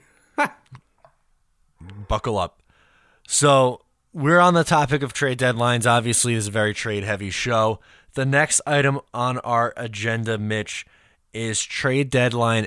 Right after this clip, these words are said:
Speaker 2: expectations. So, it, again, just a few days away. If you, you're a betting man,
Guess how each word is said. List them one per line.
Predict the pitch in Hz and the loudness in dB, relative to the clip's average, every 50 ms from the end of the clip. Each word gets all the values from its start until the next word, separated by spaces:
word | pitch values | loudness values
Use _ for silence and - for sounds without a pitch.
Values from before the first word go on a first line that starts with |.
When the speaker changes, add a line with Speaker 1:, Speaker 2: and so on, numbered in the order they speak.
| - - | -4 -6
Speaker 2:
expectations. | 101 104 - - - - 101 95 - - - 107 95 90 - - 85 92 90 | -8 -6 -6 -6 -8 -6 -6 -8 -8 -8 -8 -8 -8 -8 -10 -10 -10 -10 -8
So, | - - - 104 98 101 98 101 | -6 -6 -4 -4 -4 -4 -4 -4
it, | - - 107 107 - | -6 -8 -10 -12 -10
again, | - 110 101 110 113 113 113 113 107 _ _ _ _ - | -12 -12 -8 -6 -6 -4 -4 -6 -8 _ _ _ _ -10
just | 113 110 - - | -8 -8 -8 -8
a | 101 | -12
few | - - 131 135 | -10 -8 -6 -6
days | 127 123 131 127 127 113 113 | -2 -2 -2 -2 -2 -4 -4
away. | 113 104 107 107 107 104 104 104 101 92 _ _ _ _ _ _ _ _ _ _ _ _ _ _ _ _ _ | -6 -6 -4 -4 -2 -2 -4 -4 -6 -8 _ _ _ _ _ _ _ _ _ _ _ _ _ _ _ _ _
If | - 113 107 - - | -14 -14 -12 -10 -8
you, | 127 131 147 156 160 151 - | -6 -4 -2 -2 -2 -4 -6
you're | 53 78 104 110 110 | -8 -10 -8 -6 -6
a | 107 | -4
betting | 117 123 113 107 | -2 -2 -2 0
man, | 107 101 98 98 98 98 98 | -2 -2 -2 -2 -4 -6 -8